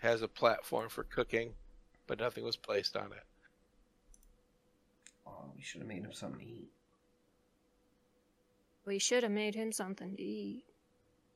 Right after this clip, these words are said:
Speaker 3: Mm, can't believe we didn't do that. I, you know, I don't know, just something about him. Not, not for me. He's just not for me. That's okay. Not everybody's gonna be for you, and that's okay.
Speaker 2: Did you,
Speaker 3: Um,
Speaker 2: did you forget that he was tall?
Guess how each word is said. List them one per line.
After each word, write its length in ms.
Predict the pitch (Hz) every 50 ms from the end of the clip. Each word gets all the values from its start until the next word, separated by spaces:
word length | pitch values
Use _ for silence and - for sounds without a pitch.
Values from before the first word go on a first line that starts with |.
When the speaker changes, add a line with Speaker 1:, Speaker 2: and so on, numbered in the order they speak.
| _ _ _ _ _ _ - _ - 113 - - - - - -
Speaker 3:
Mm, 340 | 214 202 214 220 208 190 180
can't 260 | - - 208 220 226
believe 340 | 214 226 220 226 226 226 208
we 180 | 220 220 220 220
didn't 320 | 220 226 226 220 220 226 220
do 400 | 254 233 240 240 233 226 226 233
that. 400 | 226 247 240 220 202 190 190 - - - - - - - _ _
I, 260 | - 254 285 277 - -
you 140 | - 240 254
know, 200 | 277 277 269 - -
I 100 | 254 339
don't 120 | 403 403
know, 140 | 415 392 294
just 160 | 202 185 -
something 220 | - 240 240 285
about 260 | 285 277 285 285 - -
him. 220 | 214 196 185 180 - _ _ _ _ _ _ _
Not, 260 | - 233 233 233 -
not 180 | 233 233 233 -
for 80 | - 240
me. 240 | 214 196 180 196 - _ -
He's 180 | - 262 254
just 120 | 277 277 277
not 160 | 285 269 262
for 80 | - 269
me. 200 | 240 202 185 190 -
That's 200 | 226 254 - 294
okay. 280 | 285 - 311 254 202 -
Not 160 | 247 226 240 262
everybody's 380 | 262 277 285 247 269 262 254
gonna 140 | - 254 247
be 80 | 233 226
for 220 | - 240 226 190
you, 240 | 175 170 165 165 175 - - - - - _ _ _ _
and 120 | - 196
that's 200 | 208 214 220 -
okay. 300 | 220 196 - - - 214 - - - - -
Speaker 2:
Did 120 | - -
you, 60 | 226
Speaker 3:
Um, 280 | 220 214 214 202 190 185
Speaker 2:
did 200 | - 147 139 139
you 80 | 170 170
forget 340 | - 165 143 139 151 147
that 140 | - 156 147 143
he 80 | 147
was 180 | 143 139 135 -
tall? 320 | - - 131 123 - -